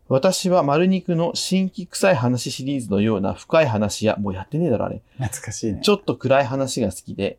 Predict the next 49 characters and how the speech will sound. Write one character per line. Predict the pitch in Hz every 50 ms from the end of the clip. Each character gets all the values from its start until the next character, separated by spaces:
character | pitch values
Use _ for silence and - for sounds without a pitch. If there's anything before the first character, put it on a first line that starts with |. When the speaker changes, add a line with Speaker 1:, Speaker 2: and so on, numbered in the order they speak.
| _ _
Speaker 2:
は | - - 90
い。 | 85 -
Speaker 1:
送 | - - - 202 202 202
迎 | 202 190 196 190 190
は | 190 190
宗 | 180 - - 226 220 196
教 | - - 123 104
や | 104 110 104 -
ア | - 127
ラ | 156 170
サ | - - 180 175
ー | 175
な | 175 185 185
ら | 175 160
で | 127 120
は | 113 107
の | 104 101
話 | 92 95 104 110 110 107 - - 117
を | 107 104
ち | 104 - 160
ょ |
く | 156 - -
ち | -
ょ | 143
く | - - 101
挟 | 104 107 107 - 143 131
ん | 127
で | 107
く | - - 98
れ | 107 110 107
る | 98
の | 98
で | 104 113
よ | 139 131
く | - 101
聞 | - 107
い | 104 -
て | 101
い | 101
ま | 98 95 92
す。 | 95 - - _ _ - - - 120 -
Speaker 2:
挟 | 131 -
ん | 127
で | 120
く | - - - 110
れ | 104 98
る | 92 98
の | 95 151
で。 | -